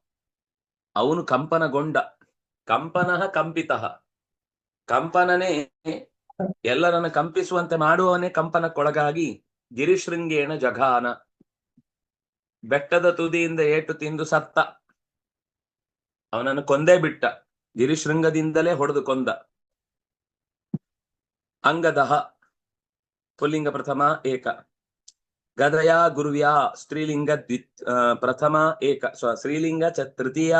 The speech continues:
ಏಕ. ಗದಾ ಗದೆ ಗದಾಹ ಗದಯಾ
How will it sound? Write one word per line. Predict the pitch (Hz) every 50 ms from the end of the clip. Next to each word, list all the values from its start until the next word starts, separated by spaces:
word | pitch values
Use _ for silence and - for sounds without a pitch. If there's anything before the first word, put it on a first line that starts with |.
| 170 165 - 139
ಏಕ. | 139 131 - - 113 - - _ _ _ _ _ _ _ _ _ _ _ _ -
ಗದಾ | 127 127 123 147 147 156 160 165 170
ಗದೆ | 165 - 131 123 143 147 151 156 156
ಗದಾಹ | 127 117 120 139 135 135 131 120 123 117
ಗದಯಾ | 113 120 127 135 131 135 135 143 143 139 123